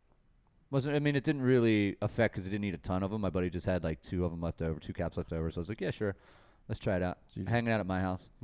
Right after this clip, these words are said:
Speaker 2: Oh, really? Or at home?
Speaker 1: Yeah. Mm-hmm.
Speaker 2: Just micro-, microdosing or whatever they call it?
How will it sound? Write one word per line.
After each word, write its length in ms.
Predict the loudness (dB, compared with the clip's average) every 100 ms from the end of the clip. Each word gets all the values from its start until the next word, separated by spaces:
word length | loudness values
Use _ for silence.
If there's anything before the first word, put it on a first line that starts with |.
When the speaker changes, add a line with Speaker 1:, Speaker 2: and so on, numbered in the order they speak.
| -2
Speaker 2:
Oh, 140 | 4 6
really? 320 | 6 2 0
Or 80 | 0
at 40 |
home? 80 | 0
Speaker 1:
Yeah. 140 | 0 -2 -6 -10
Mm-hmm. 160 | -8 -8 -8
Speaker 2:
Just 140 | -6 -6
micro-, 440 | -6 -6 -2 -2 -4
microdosing 840 | -6 -6 -2 -2 0 -2 -2 -6 -4
or 80 | -4
whatever 340 | -4 -4 -2
they 100 | -4
call 260 | -4 -4
it? 100 | -6